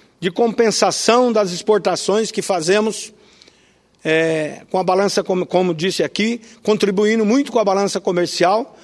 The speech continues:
mas nós importamos os nossos, os nossos insumos e exportamos toda a nossa produção com um custo Brasil muito alto e sem receber nada de imposto.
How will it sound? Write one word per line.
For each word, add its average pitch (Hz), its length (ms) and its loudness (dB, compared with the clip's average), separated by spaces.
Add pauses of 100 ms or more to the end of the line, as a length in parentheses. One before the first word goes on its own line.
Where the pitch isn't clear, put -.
mas 180 180 0
nós 190 220 2
importamos 226 800 2
os 202 120 -2
nossos, 202 280 -2
os 190 100 -4
nossos 175 380 -2
insumos 233 680 -2 (480)
e 208 140 0
exportamos 226 760 0
toda 285 380 2
a 254 40 2
nossa 214 260 0
produção 190 640 -2 (760)
com 208 160 2
um 190 60 2
custo 220 360 -2
Brasil 190 400 0
muito 262 440 0
alto 226 380 0 (380)
e 202 100 -8
sem 226 300 0
receber 208 720 0
nada 190 440 0
de 147 120 -8
imposto. 139 560 -10